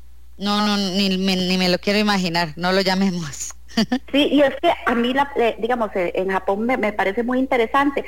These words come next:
Speaker 2: porque vos sabes que ellos tienen un sistema de alarma que no es
Speaker 1: Ujú.
Speaker 2: predictivo, pero,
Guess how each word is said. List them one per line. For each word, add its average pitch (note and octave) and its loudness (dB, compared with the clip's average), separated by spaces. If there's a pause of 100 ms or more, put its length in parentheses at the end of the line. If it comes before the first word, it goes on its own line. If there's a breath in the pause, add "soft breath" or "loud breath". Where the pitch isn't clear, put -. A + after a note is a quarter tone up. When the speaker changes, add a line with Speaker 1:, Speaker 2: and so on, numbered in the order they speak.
(140 loud breath)
Speaker 2:
porque G#3+ -2
vos F#3+ 2
sabes B3 2
que C4 -2
ellos B3 -2
tienen B3 0
un B3 -4
sistema B3+ -2
de G3+ 0
alarma G#3+ 2 (600)
que F#3 -4
no F3+ 2
es F3+ 0
Speaker 1:
Ujú. F#3+ 2
Speaker 2:
predictivo, B3 0
pero, B3 4